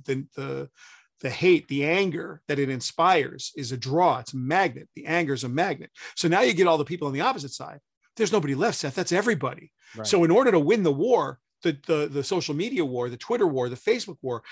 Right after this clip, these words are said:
Speaker 1: you take something subtle, you make it super binary, you take the negative side, you scream it to the rafters, you get everyone who agrees with you, and you get everyone who doesn't agree with you.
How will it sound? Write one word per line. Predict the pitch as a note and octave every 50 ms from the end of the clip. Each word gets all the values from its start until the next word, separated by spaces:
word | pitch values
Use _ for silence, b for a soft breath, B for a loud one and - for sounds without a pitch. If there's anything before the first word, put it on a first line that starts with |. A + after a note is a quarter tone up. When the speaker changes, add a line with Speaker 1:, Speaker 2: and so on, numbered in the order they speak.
| B B
Speaker 1:
you | - D#3+
take | C3 - - A3+ A#3
something | - - G3 - - A#2+
subtle, | - - - - G3+ G#3+ F3 C3+ B2 B2+ -
you | E3+ D#3+
make | D3+ D3+ C#3 -
it | A2 -
super | - - A#3 A3+ - D3+
binary, | C3 A2+ D3 D3+ E3 E3 C3+ A#2+ A2+ A2+
you | A2+ B2+
take | B2+ - D#3 C3 -
the | C3
negative | B2 C3 D#3 F3+ F3+ D#3+ C#3+ A#2+
side, | - - C#3+ C3+ C3+ A#2+
you | A2 G#2
scream | - - - - - - D#4 E4 D4
it | - -
to | D#3+
the | C#3+ C3+
rafters, | C#3+ E3+ G3 F3+ - B2+ A2 - B B B B B -
you | E3+
get | C3+ C#3 B2+
everyone | B2+ B2+ E3+ G3 G#3 G3
who | F3+ E3
agrees | B2+ C#3 D#3+ E3+ E3
with | F3+ F3
you, | G3 - -
and | D3+ D3+ D3
you | C3+
get | B2+ C#3
everyone | C3+ C#3 D#3+ F3+ F3+ D#3+
who | C#3+ C#3+
doesn't | - - F3 F3+ F3 F#3 F3+ C3+
agree | C3+ A2+ C3 C3 A#2+
with | A2+ A2+ -
you. | F3 -